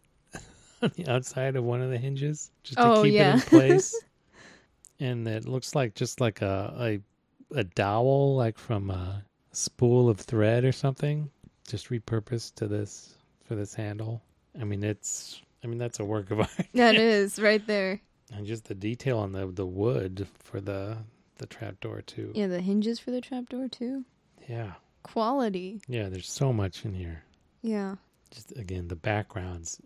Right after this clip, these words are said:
Speaker 1: Who is the background artist?
Speaker 2: Who's the
Speaker 1: We
Speaker 2: background
Speaker 1: gotta
Speaker 2: artist?
Speaker 1: go
Speaker 2: We
Speaker 1: back
Speaker 2: need
Speaker 1: and
Speaker 2: to
Speaker 1: look,
Speaker 2: Yeah.
Speaker 1: look at that. I can look it up right now. Kazu Hisamura.
Speaker 2: Kazu Hisamura. Yoku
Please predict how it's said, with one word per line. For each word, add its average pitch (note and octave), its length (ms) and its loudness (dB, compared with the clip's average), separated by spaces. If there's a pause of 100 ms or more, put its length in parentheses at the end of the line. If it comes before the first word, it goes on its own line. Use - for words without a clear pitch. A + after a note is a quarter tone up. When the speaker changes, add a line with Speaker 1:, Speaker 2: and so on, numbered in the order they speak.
Speaker 1:
Who C#3+ 180 0
is F3+ 120 -2
the B2+ 100 0
background G2+ 460 -6
artist? F2+ 440 -10
Speaker 2:
Who's F4+ 160 2
the G4 100 4
Speaker 1:
We C#4+ 60 -2
Speaker 2:
background A#3+ 320 2
Speaker 1:
gotta F#3+ 100 0
Speaker 2:
artist? F3+ 140 -2 (100)
Speaker 1:
go - 20 -12
Speaker 2:
We G#3+ 80 0
Speaker 1:
back A3+ 80 2
Speaker 2:
need C4 140 0
Speaker 1:
and A3+ 160 4
Speaker 2:
to G3+ 60 -2
Speaker 1:
look, F#3+ 280 -6 (220)
Speaker 2:
Yeah. E3 280 -6 (360)
Speaker 1:
look G#2+ 140 -14
at - 100 -20
that. - 200 -16
I A2 60 -16
can A2 200 -14
look A2+ 160 -14
it A2+ 60 -14
up A2 180 -16
right A#2+ 120 -16 (100)
now. A#2+ 120 -20 (280)
Kazu C3 640 4 (180)
Hisamura. A2 720 -4 (300)
Speaker 2:
Kazu A#3 360 -2
Hisamura. G#3 720 -4 (400)
Yoku A#3 340 0